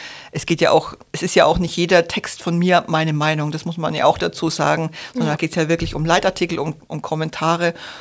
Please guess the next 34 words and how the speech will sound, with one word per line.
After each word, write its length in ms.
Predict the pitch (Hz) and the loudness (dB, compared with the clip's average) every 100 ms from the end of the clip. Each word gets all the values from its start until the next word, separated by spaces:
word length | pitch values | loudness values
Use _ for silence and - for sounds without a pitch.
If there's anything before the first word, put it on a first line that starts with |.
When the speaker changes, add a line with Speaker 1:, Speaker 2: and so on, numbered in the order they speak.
| - - | -16 -8
Speaker 1:
Und 180 | 165 160 | -2 2
da 80 | |
ist 140 | - 165 | 2 0
es 100 | 165 | -2
mir 120 | 151 | -2
schon 260 | - 156 147 | 0 0 -2
wichtig, 320 | 151 156 - | -2 -4 -2
meine, 400 | 156 156 156 156 | -2 -2 -2 -2
meine 240 | 156 156 | -2 -4
persönliche 600 | 151 160 165 170 170 175 | -4 -2 0 0 0 -2
Sicht 280 | 156 185 - | -4 -4 2
auf 160 | - - | 2 2
die 100 | 165 | 0
Dinge 300 | 165 170 165 | 2 2 -2
zu 140 | - | -4
transportieren, 840 | 165 151 160 - 170 - 170 170 170 - | -6 -4 -4 -2 -2 2 4 4 4 0
Speaker 2:
Mhm. 200 | 254 277 | -2 0
Speaker 1:
ohne 300 | - 165 180 | 2 4 4
im 160 | - 156 | 2 2
Hinterkopf 560 | 160 175 175 - 160 - | 2 2 0 0 0 0
zu 220 | 165 160 | 0 2
haben, 420 | 147 151 160 165 - - - - - 147 | 4 2 0 -6 -10 -18 -20 -20 -12 -8
was 160 | 143 | -8
das 160 | 170 - | -8 -6
vielleicht 340 | 151 156 - | -2 -2 -4
für, 500 | - 160 151 156 156 160 | -2 0 2 0 -4 -6
für 140 | - | -4
negative 960 | 151 156 165 165 175 165 165 156 156 143 | -2 2 2 2 -2 -4 -2 0 0 2
Reaktionen 680 | 160 160 - 170 180 175 - | 2 2 -2 2 2 2 0
auslösen 680 | 143 160 - 156 147 151 143 | 0 0 -2 -4 -4 -4 -6
könnte. 400 | 151 151 160 185 | -4 -2 -2 -2
Was 140 | 180 | -2
ich 100 | 202 | 0
natürlich 640 | 175 170 233 220 208 - | -2 0 0 0 -2 -6